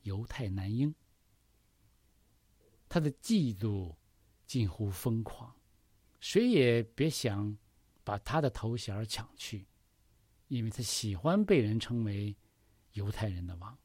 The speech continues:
现在三十多年过去了，耶稣站在那个大希律王儿子的面前。路加记录说，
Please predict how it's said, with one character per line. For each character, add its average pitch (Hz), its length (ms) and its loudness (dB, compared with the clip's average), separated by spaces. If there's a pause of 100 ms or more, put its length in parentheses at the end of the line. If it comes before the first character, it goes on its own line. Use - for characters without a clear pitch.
(2750)
现 135 180 4
在 120 300 6
三 151 200 6
十 135 80 0
多 139 140 0
年 123 180 2
过 123 160 2
去 107 200 -6
了， 95 240 -12 (500)
耶 208 160 6
稣 226 340 4
站 202 240 6
在 139 140 6
那 131 100 6
个 123 60 2
大 123 160 0
希 - 160 -4
律 123 160 2
王 104 380 0
儿 113 240 -2
子 165 120 0
的 131 80 2
面 104 220 0
前。 135 300 -12 (2250)
路 131 120 2
加 127 260 10
记 135 140 4
录 120 140 6
说， 131 320 4